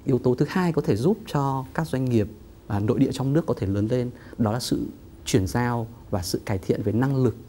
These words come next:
của con người. Cụ thể, thí dụ như là, là cán bộ quản lý hay cán bộ kỹ thuật có kỹ năng chuyển từ công ty này sang công ty khác. Thực ra, cái đó ở Việt Nam cũng rất hạn chế. Đa số như chúng ta nói với nhau là gia công, nên là rất nhiều các cái công nhân họ có thể chuyển từ ngành may mặc sang da giày,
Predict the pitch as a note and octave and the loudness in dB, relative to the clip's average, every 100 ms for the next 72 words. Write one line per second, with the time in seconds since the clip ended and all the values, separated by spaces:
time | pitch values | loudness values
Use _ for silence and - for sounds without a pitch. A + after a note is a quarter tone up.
0 | - - F2+ A2+ A#2 G#2+ F2 - - - | -14 -6 -6 -2 0 0 0 -6 -8 0
1 | B2+ C3+ F2+ A2+ B2 B2 A#2+ G2+ F#2+ - | 2 2 2 2 2 4 2 2 -2 -6
2 | - - A2+ E3+ - G2 G2 G2+ G2+ B2 | -14 0 2 4 2 0 2 2 2 -2
3 | A#2+ A#2+ B2+ C3 C3 - C#3 - - - | -4 -2 -2 0 -2 0 -2 -2 -8 -4
4 | C3 B2+ A#2 - D#3+ F#3+ G#2 C3+ A#2 B2+ | -2 -2 -4 2 4 4 2 2 2 4
5 | B2 A#2+ A#2 G2 - A2+ A2+ - D3+ D#3 | 4 2 0 -2 -2 -2 -2 -2 -2 -4
6 | - - - - B2 A#2+ C#3+ C3 - - | -8 -20 -20 0 2 4 2 0 -8 -4
7 | A#2+ G#2+ B2 A#2 A2 G2 D3+ - A#2 - | 0 2 0 0 -2 0 -2 -2 -4 0
8 | G2+ - - - - - - D3+ D#3+ - | -2 -4 -16 -20 -20 -4 2 4 4 6
9 | A#2 B2 D3 C#3+ C3+ C3+ A#2 B2+ C#3+ A#2 | 6 6 2 2 2 2 2 2 0 0
10 | G2+ A#2+ C#3 C#3 B2+ - - - C#3+ C3+ | 0 0 0 0 -2 -10 -8 2 4 4
11 | A#2+ G2+ F#3+ A#3+ E3 A2 - E3+ D#3 - | 2 2 2 6 4 4 0 -6 -2 4
12 | D#3 D#3+ D#3 D3+ - - - - C3 - | 6 6 4 0 -6 0 2 2 0 2
13 | G2+ - A#2 G2 A2 A2 G2+ G#2+ C#3 C#3+ | 2 2 0 2 2 2 2 2 2 4
14 | A#2+ - - C3+ C3 C3+ C3 A#2+ A#2+ G2 | 2 0 -4 0 2 2 2 2 4 2